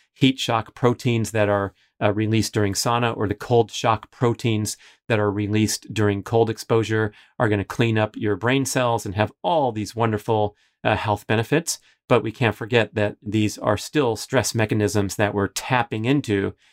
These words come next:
in order to, uh, a-, achieve these health benefits. So we wanna be, um, relatively,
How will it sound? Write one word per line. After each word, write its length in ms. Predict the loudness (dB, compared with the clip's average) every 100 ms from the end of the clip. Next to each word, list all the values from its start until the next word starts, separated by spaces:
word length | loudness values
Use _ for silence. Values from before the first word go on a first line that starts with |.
| _ _ -2
in 180 | -2
order 340 | 2 2 2 0
to, 480 | -2 -2 0 -2 -6 _ _ 0
uh, 240 | 0 0 -2
a-, 180 | -2 -2
achieve 320 | 0 0 0
these 180 | -2 0
health 220 | -2 0
benefits. 420 | -2 0 -4 -2
So 140 | 0
we 80 | 0
wanna 280 | 2 0 0
be, 360 | 0 0 -2 -6 _ _ _ -8
um, 400 | -4 0 0 -2 -4
relatively, 1000 | -6 -2 0 0 0 -2 0 0 0